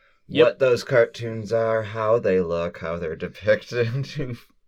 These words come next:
Speaker 2: who voices them, and in what way, I have no idea. I, it, this could be, you know, Dumbo,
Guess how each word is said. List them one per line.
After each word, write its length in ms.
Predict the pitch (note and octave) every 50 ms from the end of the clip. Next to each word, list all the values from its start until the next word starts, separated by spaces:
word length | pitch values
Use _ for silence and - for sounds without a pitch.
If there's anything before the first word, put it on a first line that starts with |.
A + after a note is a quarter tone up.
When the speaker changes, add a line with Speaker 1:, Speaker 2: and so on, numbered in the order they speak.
| _ _
Speaker 2:
who 240 | - A#2 A2+ A#2 A2
voices 580 | G2+ F#2 F#2+ G#2 B2 - - C#3 C3+ C3 B2+ B2
them, 300 | C3+ C3 B2 C#3 D3+ D3
and 120 | C#3 C3
in 140 | B2+ B2 A#2+
what 220 | A#2+ A#2+ A#2 G#2 A2
way, 240 | A#2+ A2+ A#2 B2+
I 160 | A2+ F#2+ F#2+ F#2
have 140 | E2+ D#2+ D#2+
no 160 | C#2+ C#2+ C#2+
idea. 420 | C#2+ C#2 C2+ C2 - C2+ C2+ C2+ - _ _ _ _ _ _ _ _ _ _ _ _ - - -
I, 100 | C2+ - - - - _ _ _ _
it, 240 | - C2+ - - -
this 160 | G#2 G2 -
could 240 | - - F2+ - -
be, 300 | - F2+ F2+ F2 E2+ F2
you 160 | D#2+ D#2 E2+
know, 180 | E2+ E2 E2 F2
Dumbo, 640 | F#2 G2+ G2 G2 F#2 F#2 F2+ F2+ F2 E2 E2+ -